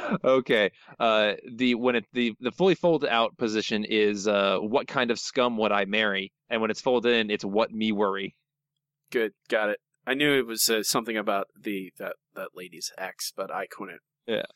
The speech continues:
Speaker 2: There is nothing I could, I can't remember, uh, any of that. <sighs> Man,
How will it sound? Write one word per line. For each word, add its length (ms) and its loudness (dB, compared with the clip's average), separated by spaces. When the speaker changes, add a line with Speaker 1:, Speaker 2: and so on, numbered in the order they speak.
Speaker 2:
There 160 2
is 100 -6
nothing 520 -2
I 140 -2
could, 260 -4
I 100 2
can't 260 -2
remember, 540 -4
uh, 520 4
any 140 -4
of 80 -2
that. 240 0
<sighs> 300 -10
Man, 260 -4